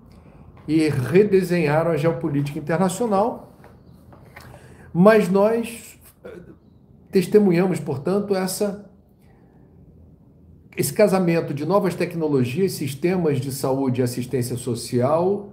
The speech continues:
e o crescimento demográfico. Então, a combinação desses fatores determinou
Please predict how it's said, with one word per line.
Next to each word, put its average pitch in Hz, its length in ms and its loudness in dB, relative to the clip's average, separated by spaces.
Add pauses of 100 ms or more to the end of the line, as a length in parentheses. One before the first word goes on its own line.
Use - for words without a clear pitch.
e 175 120 -8
o 175 40 -8
crescimento 156 580 -2
demográfico. 143 760 -2
Então, 208 380 -2 (480)
a 190 80 -6
combinação 233 560 2
desses 127 260 -6
fatores 127 840 -4 (1200)
determinou 143 1000 2